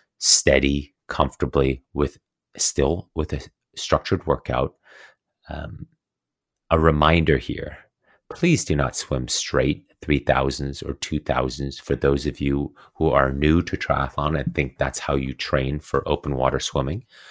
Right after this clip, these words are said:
you would still want to do interval work. You still want to do sets. You still want to break it up. You want to maintain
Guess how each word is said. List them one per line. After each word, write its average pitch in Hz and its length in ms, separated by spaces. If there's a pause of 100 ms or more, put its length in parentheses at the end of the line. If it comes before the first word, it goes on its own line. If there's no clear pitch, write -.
(800)
you 82 260
would 80 180
still 82 300
want 123 140
to 151 80
do 151 160
interval 80 460
work. 85 460
You 73 120
still - 280
want 95 160
to 113 60
do 139 160
sets. - 600
You 67 120
still - 200
want 107 140
to 127 60
break 127 320
it 131 120
up. - 300
You 73 120
want 73 160
to 71 40
maintain 92 720